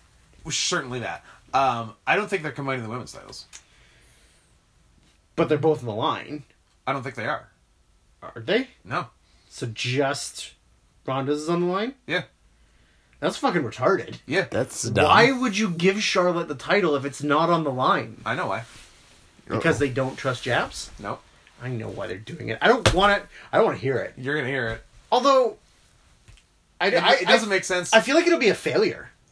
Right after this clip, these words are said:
Speaker 1: It will.
Speaker 2: I feel like it a hundred percent will be a failure.
Speaker 1: Yeah.
Speaker 2: 'Cause, um,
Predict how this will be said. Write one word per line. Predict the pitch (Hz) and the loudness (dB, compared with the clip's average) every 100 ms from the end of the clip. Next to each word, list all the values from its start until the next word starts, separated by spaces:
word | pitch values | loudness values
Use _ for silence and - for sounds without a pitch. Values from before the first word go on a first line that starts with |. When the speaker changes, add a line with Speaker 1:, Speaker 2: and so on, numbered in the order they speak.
| _ _ | _ _
Speaker 1:
It | 254 | 0
will. | 233 - - | 0 -2 -4
Speaker 2:
I | |
feel | 170 208 | 0 0
like | 277 | 2
it | 185 | 0
a | |
hundred | - - 170 226 | -2 -2 -2 -2
percent | 143 127 | -2 -4
will | 104 | -4
be | 113 | -6
a | |
failure. | - 143 123 - 120 - | -4 -4 -4 -10 -18 -2
Speaker 1:
Yeah. | 403 381 - _ _ _ _ _ _ - | -2 -2 -10 _ _ _ _ _ _ 2
Speaker 2:
'Cause, | 165 160 | 2 4
um, | 156 139 123 120 | 4 4 0 -8